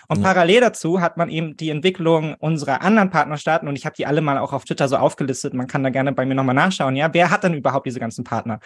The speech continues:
Speaker 1: Und auffällig ist, ja, Länder wie Spanien zum Beispiel, die haben zwar schon mal irgendwann im Sommer angekündigt, ja, wir hätten vielleicht ein paar rumstehen,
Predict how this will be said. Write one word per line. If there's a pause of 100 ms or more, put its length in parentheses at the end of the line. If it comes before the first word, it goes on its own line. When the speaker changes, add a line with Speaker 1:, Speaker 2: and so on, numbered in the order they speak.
(260)
Speaker 1:
Und
auffällig
ist,
ja, (100)
Länder
wie
Spanien
zum
Beispiel,
die
haben
zwar
schon
mal
irgendwann
im
Sommer
angekündigt,
ja,
wir
hätten
vielleicht
ein
paar
rumstehen,